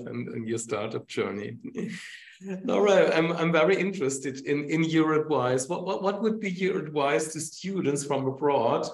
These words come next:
who want to come to Germany, want to found a startup in, in, in Germany? What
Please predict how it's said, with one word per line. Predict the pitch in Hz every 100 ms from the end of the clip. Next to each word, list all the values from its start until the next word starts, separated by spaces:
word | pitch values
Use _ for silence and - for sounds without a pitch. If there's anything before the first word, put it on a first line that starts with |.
| 165
who |
want | 147 135 143 160
to | -
come | - 143 139
to | 143
Germany, | 131 - 135 123 135 123 104
want | 113 120 131
to |
found | 135 131 123 123
a |
startup | 123 - 110 123 123 123
in, | 131 123 123
in, | 120 127
in | 127
Germany? | 123 139 123 - 110 113 110 - _ _ _
What | 120 - -